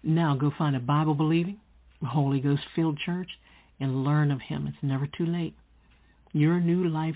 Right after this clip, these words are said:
starts now. Everything that you did before this very moment is gone. The Bible says God threw it as far as the east is from the west. He let it go, so now you let it go. Start over. Don't pay attention to the naysayers.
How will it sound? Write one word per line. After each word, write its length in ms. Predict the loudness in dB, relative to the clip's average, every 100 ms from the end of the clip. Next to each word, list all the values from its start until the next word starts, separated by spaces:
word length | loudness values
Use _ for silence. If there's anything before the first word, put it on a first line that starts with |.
| -4
starts 280 | -4 -4 -2
now. 300 | -4 -4 -4
Everything 500 | -4 -2 -2 -2 -2
that 140 | -2 -4
you 140 | -4
did 240 | -2 -4
before 300 | -4 -4 -4
this 160 | -2 -4
very 380 | -4 -2 0 0
moment 400 | 0 0 -2 -2
is 160 | -4 -4 -6 -2
gone. 320 | 0 0 -4 -10 -20 -10 -2
The 60 |
Bible 420 | 0 0 0 -4 -4
says 180 | -2 -4 -4
God 360 | -2 0 -2 -4
threw 180 | -4 -2
it 40 |
as 60 | -4 -4
far 160 | -4
as 80 | -4
the 140 | -6 -4
east 220 | -4 -4 -8
is 200 | -4 -2 -4 -4
from 160 | -2
the 80 | -2
west. 300 | -2 -2 -4 -2
He 140 | 2
let 220 | 4 2
it 100 | -2
go, 300 | -2 -2 -2 -6 -20 -8 0
so 60 |
now 180 | 2 2
you 220 | 2 2
let 200 | 2 0
it 120 | -2
go. 180 | -2 -2 -4
Start 220 | -4 -2 0
over. 360 | 0 -2 -6 -10 -20 _ _
Don't 180 | 0 0
pay 160 | 2 -2
attention 380 | 0 -2 -2 -2
to 80 |
the 80 | -2
naysayers. 680 | 0 0 -2 -4 -4 -4 -8